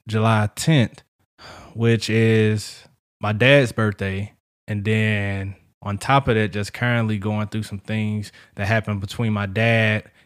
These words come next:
and my little brother a couple months ago, which has been even more of a headache. And really just processing all of that, giving myself the space to breathe and compartmentalize everything.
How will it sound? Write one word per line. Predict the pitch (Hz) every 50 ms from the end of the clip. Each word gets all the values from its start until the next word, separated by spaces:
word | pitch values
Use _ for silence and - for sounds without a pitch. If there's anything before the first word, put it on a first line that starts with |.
| _
and | - 101 104
my | 104
little | 101 104 107
brother | 98 92 107 123 127 131 123 117 113 110 110 110 107 101 101 - _ _ _ _
a | _
couple | - - 117 110 - 107 107
months | 110 113 110 - - -
ago, | 107 98 104 101 101 104 101 101 - _ _ _ _ _ _
which | - 101 -
has | 110 107 101
been | 101 110 107 107 104
even | 104 104 104 98 98 101
more | 101 107 117 120 120 120
of | 113 98
a | 101 98
headache. | 95 104 110 104 101 98 98 101 - - - _ _ _ _ _ _ _ -
And | 120 117 113 117
really | 139 175 190 190 170
just | 143 135 117 98
processing | - - 123 123 120 113 - 117 113 104 - 107 104
all | 107 110 107 104
of | 104
that, | 104 104 104 104 104 101 87 92 104 - 104
giving | 113 117 113 113
myself | 110 107 107 - - 110 104 101
the | -
space | 107 - - - 107 107 107 104
to | - 98
breathe | 98 - 101 101 104 104 104 104 104 98 101
and | 101 101 98 98 98 98 - _ _ _ _ - -
compartmentalize | - - - 123 117 113 110 110 113 113 110 107 107 107 107 107 107 107 104 101 104
everything. | 107 104 104 104 101 - 104 104 104 104 104 104 104 104 104 104 -